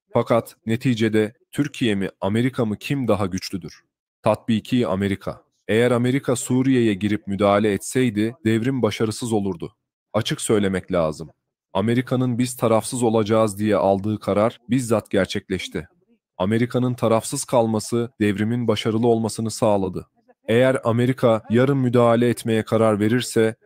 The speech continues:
Amerika başbakan olan kişinin kararlarını tanıyacak, reddedenleri cezalandıracaktır.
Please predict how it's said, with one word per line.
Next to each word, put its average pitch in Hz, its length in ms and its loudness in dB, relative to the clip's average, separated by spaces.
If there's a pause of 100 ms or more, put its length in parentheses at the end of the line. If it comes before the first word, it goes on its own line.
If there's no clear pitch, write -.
(340)
Amerika 120 520 2
başbakan 120 460 0
olan 110 260 2
kişinin 107 400 -4
kararlarını 107 640 0
tanıyacak, 107 560 -2
reddedenleri 107 640 0
cezalandıracaktır. 98 1160 -2